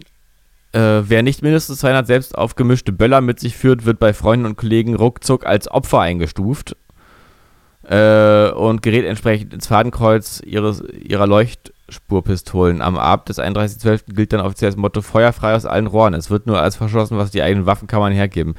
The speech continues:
Bei einem jährlich wiederkehrenden Flächenbombardement, das an dunkle Zeiten der Berliner Geschichte erinnert, ist nur logisch, dass diverse Blindgänger im Untergrund liegen bleiben,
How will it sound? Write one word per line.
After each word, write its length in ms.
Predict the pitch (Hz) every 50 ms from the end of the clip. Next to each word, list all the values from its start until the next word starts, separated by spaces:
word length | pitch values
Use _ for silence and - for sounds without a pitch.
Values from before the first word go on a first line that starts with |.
| - - - - - - -
Bei 80 | 104
einem 140 | 98 107 113
jährlich 340 | 110 113 127 139 143 135 123
wiederkehrenden 500 | 127 131 131 123 - - 127 120 120 113
Flächenbombardement, 1200 | - - 127 131 151 147 - 139 107 98 110 113 110 110 107 107 107 104 101 101 104 113 120 117 113
das 120 | 107 -
an 180 | 78 95 107 95
dunkle 300 | 117 123 131 - 127 -
Zeiten 320 | - - 104 110 113 -
der 100 | 110 107
Berliner 280 | 101 104 113 113 113 104
Geschichte 300 | 98 101 127 131 - 107
erinnert, 280 | 107 110 117 120 113 -
ist 180 | 104 104 -
nur 140 | 120 123 120
logisch, 260 | 113 113 123 127 127
dass 200 | - 117 107 -
diverse 340 | - 110 95 101 101 107 107
Blindgänger 440 | 98 113 117 120 - 120 107 98 -
im 60 | 92
Untergrund 560 | 87 110 113 123 117 95 - 95 90 85 90
liegen 180 | 92 90 90 85
bleiben, 320 | 78 80 78 78 78 82